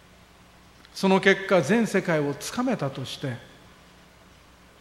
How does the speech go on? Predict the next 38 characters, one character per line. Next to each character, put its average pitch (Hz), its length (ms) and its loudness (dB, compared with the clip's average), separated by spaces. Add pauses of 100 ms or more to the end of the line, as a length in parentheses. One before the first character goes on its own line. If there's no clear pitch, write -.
し - 120 -10
か 165 120 0
し - 120 -8
そ 156 120 -4
れ 151 80 -2
は 147 200 -2
永 156 160 -2
遠 185 140 -2
の 190 100 -2
命 180 300 -4
で 185 80 -4
は 131 220 -6
あ 131 40 -6
り 131 100 -4
ま 160 120 -6
せ 165 160 -8
ん。 135 80 -8 (1900)
永 170 140 6
遠 196 160 6
の 202 100 2
命 202 360 -2
は、 156 360 -4 (880)
「私 180 400 -2
が 190 360 0 (840)
道 156 180 -4 (140)
で 160 140 0
あ 156 100 2
り、 143 220 -4 (1160)
真 175 400 0
理 143 120 -2
で 143 100 -4
あ 123 120 -6
り、 170 180 -6 (1400)
命 180 380 2
な 139 140 0
の 131 140 -2
で 131 140 -6
す」 - 160 -14